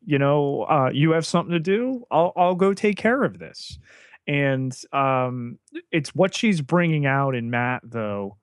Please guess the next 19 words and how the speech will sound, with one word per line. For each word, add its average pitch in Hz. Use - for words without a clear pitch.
what 147
she's 143
brought 147
out 147
before 120
and 131
what 131
she's 127
currently 160
bringing 120
out 110
that, 120
um, 110
makes 131
him 117
his 131
own 110
worst 95
enemy. -